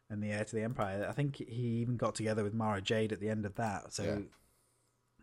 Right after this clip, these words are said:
Speaker 1: but, you know, if your theory that you heard about,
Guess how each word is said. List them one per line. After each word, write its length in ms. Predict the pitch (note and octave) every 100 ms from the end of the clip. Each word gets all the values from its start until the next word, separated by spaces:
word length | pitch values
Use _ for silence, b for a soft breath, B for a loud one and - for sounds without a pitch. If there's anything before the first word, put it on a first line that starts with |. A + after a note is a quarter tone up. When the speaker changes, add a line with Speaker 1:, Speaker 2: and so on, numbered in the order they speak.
| A#2+ -
Speaker 1:
but, 360 | C#3 A#2+ A2 -
you 120 | A#2
know, 160 | G#2+ A#2 - -
if 280 | A#2+ A#2+ - - b b -
your 160 | B2
theory 720 | A2+ - D3 C3+ A#2 G#2+ G#2+ - -
that 120 | A#2+
you 120 | A2+
heard 360 | A#2 A#2+ A2 G#2
about, 500 | G#2 G#2 G2 E2+